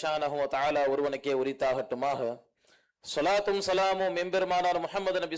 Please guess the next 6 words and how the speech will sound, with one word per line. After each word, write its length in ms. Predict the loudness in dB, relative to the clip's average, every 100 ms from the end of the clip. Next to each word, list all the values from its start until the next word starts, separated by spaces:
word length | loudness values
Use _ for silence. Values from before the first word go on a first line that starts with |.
| -2
ஸல்லல்லாஹு 500 | 0 0 2 2 2 0
அலைஹி 360 | 0 -2 -2
வஸல்லம் 360 | -2 -2 0 0
அவர்கள் 420 | 0 0 0 -2
மீதும், 500 | -2 -2 -2 -4 -8 _ _ _ _ _
அவர்களின் 680 | -2 2 4 2 0 -2 -10